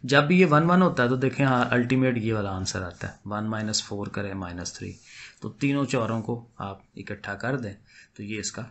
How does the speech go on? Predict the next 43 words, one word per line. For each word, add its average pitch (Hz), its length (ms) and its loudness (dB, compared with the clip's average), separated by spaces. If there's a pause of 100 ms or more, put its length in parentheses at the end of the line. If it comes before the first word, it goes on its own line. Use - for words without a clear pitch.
सॉल्यूशन 92 520 -10
हो 95 200 -12
जाएगा। - 420 -14 (200)
जी 101 120 -8
क्वेश्चन 135 360 0
नंबर 151 220 2
ट्वेंटी 135 340 0
टू 92 200 -6 (380)
बिल्कुल 160 500 0
सेम, 139 400 2
क्योंकि 135 320 -2
ऐसे 123 400 4
ही 135 160 4
तरतीब 127 440 0
बनी 117 220 2
हुई 117 180 0
है, 113 280 -2
हमें 113 300 -2
फिर 123 400 0
एक्स - 240 2
स्क्वायर 113 280 0
से 117 200 -2
डिवाइड 95 460 -2
ही 104 160 -4
कराना 90 360 -2
है, - 120 -14 (380)
हर 139 180 4
अमाउंट 113 460 2
एक्स 110 200 0
स्क्वायर 104 240 -2
से 98 200 0
डिवाइड, 85 380 -6 (480)
चार 110 400 0
पावर 123 280 2
है, 117 200 -2
दो 98 280 -2
रह 90 200 -4
गई, 90 180 -6 (180)
तीन 127 300 0
है, 117 180 -4 (140)
एक 98 220 -4
रह 92 200 -4
गई, 90 220 -10